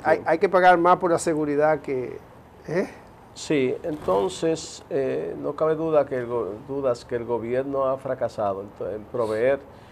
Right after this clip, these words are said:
Speaker 2: Usted sabe que la, del, el problema de la seguridad ciudadana es un problema, eh, más complejo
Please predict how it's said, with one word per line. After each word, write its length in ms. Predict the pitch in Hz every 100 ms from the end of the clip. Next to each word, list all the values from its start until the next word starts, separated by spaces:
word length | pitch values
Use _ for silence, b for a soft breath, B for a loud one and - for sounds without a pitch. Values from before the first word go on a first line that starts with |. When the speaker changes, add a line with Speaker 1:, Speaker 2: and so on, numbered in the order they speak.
| b
Speaker 2:
Usted 120 | - 156
sabe 220 | 175 175
que 100 | 175
la, 400 | 156 139 131 127
del, 240 | 120 127
el 320 | 123 151 131 127
problema 320 | 131 127 143 175
de 100 | 175
la 100 | 175
seguridad 500 | - 170 160 147 156
ciudadana 760 | - 170 147 147 160 160 151
es 160 | 147 156
un 80 |
problema, 720 | 151 156 151 147 160 156 147 -
eh, 220 | 120 117 113
más 220 | 123 143
complejo 720 | 156 143 - 143 147 143 127